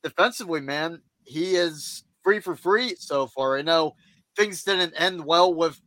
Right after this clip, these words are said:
James Franklin and Bob Shoop, but Shoop's defenses produced, and that's why he was able to get another job. And then Brent Pry and Manny Diaz, uh,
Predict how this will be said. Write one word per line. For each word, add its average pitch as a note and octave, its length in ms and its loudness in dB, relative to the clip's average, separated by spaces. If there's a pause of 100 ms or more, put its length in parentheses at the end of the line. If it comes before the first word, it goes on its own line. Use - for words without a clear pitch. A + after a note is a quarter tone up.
(140)
James D#3+ 360 -2
Franklin E3 400 -2
and C#3 120 -10
Bob D3+ 280 0
Shoop, G3 380 -2 (120)
but E3+ 280 4 (400)
Shoop's - 360 -8
defenses F3 800 -4
produced, F#3 520 -2
and C#3 100 -12
that's D#3 200 -8
why D#3 220 0
he D#3 140 -6
was C#3+ 180 -10
able C#3+ 280 -6
to C3 200 -2 (100)
get C#3+ 140 -4
another C#3 280 -6
job. D#3+ 420 2
And C#3 100 -8
then D3 240 -8
Brent D3 240 -6
Pry D#3 280 0
and D3 360 -8
Manny D3+ 220 -6
Diaz, D3+ 400 -2
uh, C#3+ 200 0